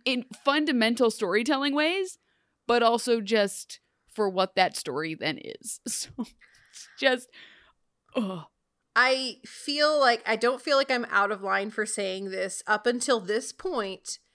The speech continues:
Speaker 2: I believe this is the most insulting episode of Once Upon a Time. It's
Speaker 1: It
Speaker 2: not
Speaker 1: is.
Speaker 2: necessarily the worst, but it, in terms of, like,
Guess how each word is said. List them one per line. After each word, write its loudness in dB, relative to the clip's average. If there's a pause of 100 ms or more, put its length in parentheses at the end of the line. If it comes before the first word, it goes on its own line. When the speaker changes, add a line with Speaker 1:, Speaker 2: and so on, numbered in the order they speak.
(580)
Speaker 2:
I 6
believe 0
this -2
is -6
the -4
most -2
insulting -4
episode -4
of -8
Once -12
Upon -10
a -14
Time. -16 (500)
It's 2
Speaker 1:
It 0
Speaker 2:
not 10
Speaker 1:
is. 0
Speaker 2:
necessarily 0
the 2
worst, 0 (540)
but 8
it, -8 (100)
in 4
terms 0
of, 2
like, -2